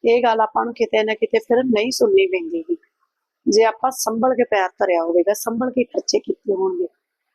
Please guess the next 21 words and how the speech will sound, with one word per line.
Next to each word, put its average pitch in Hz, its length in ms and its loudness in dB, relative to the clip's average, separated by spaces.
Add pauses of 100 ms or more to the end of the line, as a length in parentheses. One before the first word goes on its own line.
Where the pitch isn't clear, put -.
(160)
ਪਰ 233 140 0
ਜੇ 208 220 4
ਆਪਾਂ 233 640 -2 (100)
ਉਸ 240 240 0
ਪੈਸੇ 226 360 2
ਨੂੰ 233 280 2 (540)
ਜਿਹੜਾ 262 420 2 (120)
ਆਇਆ 202 280 4
ਉਹਨੂੰ 226 320 -2
ਰੋਜ਼ 220 300 4
ਦੀ 247 120 2
ਰੋਜ਼ 208 240 4
ਜੇ 220 100 4
ਸੌ 202 320 -2
ਕਮਾਇਆ 202 400 -2
ਤੇ 214 100 -4
ਸ਼ਾਮ 196 360 0
ਨੂੰ 208 100 2
ਸੌ 185 300 0
ਲਾ 185 240 2
ਦਿੱਤਾ, 208 380 -2